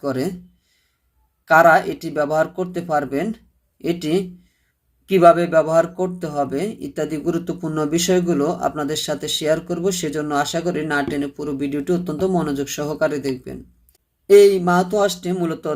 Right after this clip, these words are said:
দাঁতের পাঁচটি সমস্যার জন্য সবচেয়ে বেশি ভালো কাজ করে। এক নং হলো ডেন্টাল ক্যাভিটিস, অর্থাৎ দাঁতের মধ্যে গর্ত হওয়া। দুই নং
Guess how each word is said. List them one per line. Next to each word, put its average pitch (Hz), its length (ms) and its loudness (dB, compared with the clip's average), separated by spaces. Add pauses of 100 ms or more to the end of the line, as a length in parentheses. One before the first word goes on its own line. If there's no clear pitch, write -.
দাঁতের 151 280 2
পাঁচটি 170 420 -4
সমস্যার 170 440 -2
জন্য 170 340 0
সবচেয়ে 170 440 -2
বেশি 160 260 -2
ভালো 156 240 4
কাজ 160 200 2 (140)
করে। 139 220 -4 (380)
এক 196 240 6
নং 226 220 6
হলো 208 300 4
ডেন্টাল 175 480 4 (100)
ক্যাভিটিস, 175 640 2
অর্থাৎ 147 360 -2
দাঁতের 160 320 2
মধ্যে 165 360 -4 (300)
গর্ত 165 380 0
হওয়া। 147 340 4 (1000)
দুই 180 360 4
নং 208 180 6